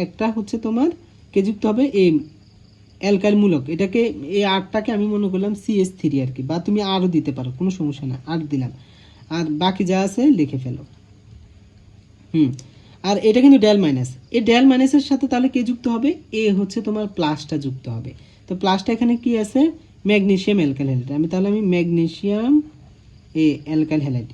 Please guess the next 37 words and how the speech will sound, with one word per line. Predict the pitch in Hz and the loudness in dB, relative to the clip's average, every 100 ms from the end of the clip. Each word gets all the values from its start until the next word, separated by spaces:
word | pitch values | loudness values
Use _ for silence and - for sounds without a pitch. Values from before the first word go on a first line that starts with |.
| 185 | -4
এই | 170 | -2
দুটো | 170 180 | -2 0
আমি | 156 151 | 0 0
একসাথে | - 143 135 | -4 -6 -4
লিখে | 131 131 127 | -4 -6 -10
ফেললাম। | 120 120 - - - | -10 -12 -18 -12 -4
তাহলে | 202 190 | 0 0
আশা | 190 | 0
করি | 190 156 | -2 -2
বুঝতে | 139 - 131 | -4 -6 -8
পেরেছো। | 127 127 131 | -8 -8 -2
তারপর | 254 269 262 220 | 0 2 0 0
কি | 247 | 0
হবে? | 240 254 | 0 -2
এখানে | 240 254 247 | -2 -4 -4
দেখো | 247 330 370 - - - - - | -2 -4 -4 -14 -20 -20 -8 0
পানি | 247 262 247 | 4 6 4
বিক্রিয়া | 233 190 147 127 | 2 0 -2 -2
করবে, | 120 135 - - - _ - | -8 -10 -14 -20 -20 _ -8
তো | 202 240 | -2 2
পানির | 233 262 262 | 4 8 8
মধ্যেও | 262 254 247 | 8 4 4
কিন্তু | 262 240 - | 4 2 0
তোমার | 226 226 247 302 - - - - _ _ _ | 0 2 0 0 -4 -20 -20 -20 _ _ _
প্লাস | 202 185 202 214 | 0 2 2 0
মাইনাসের | 196 185 185 185 | 0 0 -2 -4
সৃষ্টি | 165 - 135 | -6 -4 -2
হয়, | 131 131 | -2 0
হ্যাঁ, | 247 151 127 156 | -2 -2 -4 -6
এখানে | 190 196 185 | -4 -2 -2
প্লাস | 190 180 | -4 -2
এখানে | 160 151 | -2 -2
মাইনাস। | 123 123 - - - | -2 -6 -12 -18 -12
তাহলে | - 233 233 | -4 0 2
দেখো | 233 214 165 | 2 0 2
এটা | 196 233 | 2 4
কিন্তু | 254 | 4